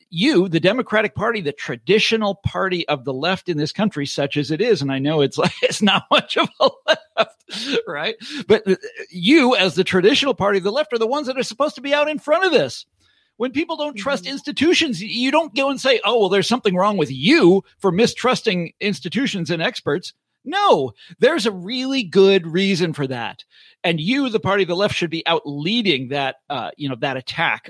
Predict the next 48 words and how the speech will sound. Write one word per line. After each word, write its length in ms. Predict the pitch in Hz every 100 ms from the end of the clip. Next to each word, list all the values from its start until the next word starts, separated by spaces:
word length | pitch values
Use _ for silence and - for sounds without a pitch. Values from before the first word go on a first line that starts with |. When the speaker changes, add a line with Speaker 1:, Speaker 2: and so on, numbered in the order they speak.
| -
Speaker 1:
on 260 | 127 120 131
institutions 760 | 139 - - 151 135 123 113
and 140 | - 143
on 140 | 135
expertise. 560 | 143 139 - 135 135 117
But 160 | 156 160
no, 140 | 190 131
we're, 160 | 151 151
our, 200 | 151 135
our 160 | 160
politics 440 | 160 170 160 151 143
are 100 | 131
completely 760 | 147 143 175 196 208 147 143
the 160 | 135 131
other 160 | 127
way 140 | 123 123
around 400 | 120 123 127 120
in 60 |
this 120 | 117 -
country. 380 | 127 117 120 - - - - 147
And 160 | 147 - - _ _ _ _ _ _ -
I 120 | 127 202
don't 140 | 285
see 160 | - 285
where 180 | 247 247
this 180 | 233 233
ends. 380 | 226 131 107 - - - - _
You 140 | 151 147
know, 180 | 151
this 260 | 160 214 220
is 200 | 208 170
going 280 | - 165 160
to 60 |
go 200 | 147 143
on 340 | - 160 180 185
and 100 | 160
on 300 | 143 147 143
and 100 | 135
on. 440 | 110 120 120 120 -
Uh, 180 | 135 120
this 240 | 170 -
is, 120 | 156
go-, 100 | 185 160
it, 160 | 165
uh, 120 | 165 175
I 60 | 196
mean, 220 | 185 160
w-, 180 | -